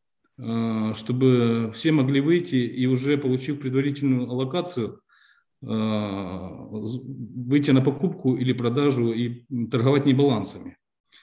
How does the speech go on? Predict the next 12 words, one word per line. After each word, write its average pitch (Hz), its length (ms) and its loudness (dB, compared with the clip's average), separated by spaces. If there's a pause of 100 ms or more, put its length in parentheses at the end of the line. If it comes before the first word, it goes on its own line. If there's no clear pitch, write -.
(160)
У 117 180 0
нас, 147 420 2
э, 131 120 4
пока 135 380 0
происходит, 135 680 -2
э, 120 360 0 (240)
торговля, 127 720 0
э, 117 200 -4 (580)
внутри 135 240 4
су-, 143 500 -2
суток, 143 480 0
это 131 560 0